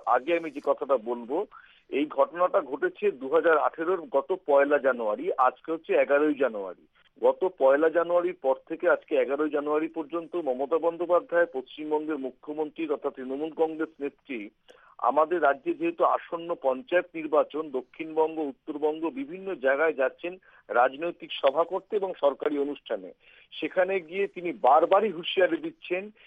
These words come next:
যে একটা বাঙালির গায়ে যদি হাত পড়ে, আমি কিন্তু ছেড়ে কথা বলবো না। একেবারে আসামের বিজেপি গভর্নমেন্টের কাছে তিনি একেবারে কড়া হুঁশিয়ারি দিয়েছেন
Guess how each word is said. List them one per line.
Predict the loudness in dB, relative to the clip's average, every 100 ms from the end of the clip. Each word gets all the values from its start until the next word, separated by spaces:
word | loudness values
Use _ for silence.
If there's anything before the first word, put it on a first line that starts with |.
| _ _
যে | -6 0
একটা | 2 2 -2 2 2
বাঙালির | 4 4 4 2 0
গায়ে | 0 4 4
যদি | 2 -6 0
হাত | 0 -2 _
পড়ে, | 0 0 -4 -6 -20 -2
আমি | 0 0
কিন্তু | -8 -12 -12
ছেড়ে | -10 -4 -4 0
কথা | 2 2
বলবো | 0 -2 -2 0
না। | 0 -2 -4 _ _
একেবারে | -2 0 0 2 2
আসামের | 0 2 0 0 -6
বিজেপি | -4 -6 -4 2
গভর্নমেন্টের | 2 2 -8 -8 -2
কাছে | -2 -2
তিনি | -10 -4 -4
একেবারে | -2 -4 -4 -4
কড়া | 2 6 6
হুঁশিয়ারি | 4 -2 -2 -2 -2
দিয়েছেন | -2 -2 0 -6